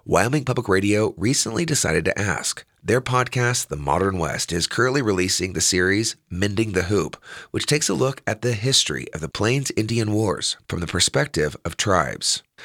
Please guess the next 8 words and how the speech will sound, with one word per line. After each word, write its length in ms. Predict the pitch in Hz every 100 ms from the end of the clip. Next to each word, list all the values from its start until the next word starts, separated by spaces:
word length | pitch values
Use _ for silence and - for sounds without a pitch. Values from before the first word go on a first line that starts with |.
| - -
Host 240 | 135 160
and 100 | 202
producer 500 | 180 104 107 110 104 80
Melody 460 | 82 101 107 101
Edwards 440 | 85 71 69 55 -
assembled 560 | - - 107 95 76 69 -
this 180 | 80 80
collection 580 | - 135 - - 76